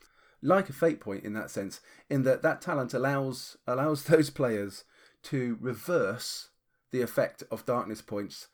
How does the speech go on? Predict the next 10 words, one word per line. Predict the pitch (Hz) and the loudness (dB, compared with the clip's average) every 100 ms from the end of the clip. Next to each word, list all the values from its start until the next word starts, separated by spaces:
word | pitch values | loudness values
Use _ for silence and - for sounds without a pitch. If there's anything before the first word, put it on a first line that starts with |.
| _ - | _ -6
that | 113 - 107 | -6 -6 -6
the, | 107 104 101 _ _ | -6 -4 -8 _ _
the | 104 | -4
referee's | 107 - 104 95 | -4 -4 -6 -4
just | 117 98 | -6 -6
played. | - 98 90 85 _ _ _ _ - - | -8 -8 -8 -10 _ _ _ _ -20 -20
So | - 127 120 | 0 2 4
he | 143 | 4
could, | 143 151 139 - _ _ _ _ _ _ - | 4 2 2 -12 _ _ _ _ _ _ -6
uh, | 90 90 87 | -2 0 -2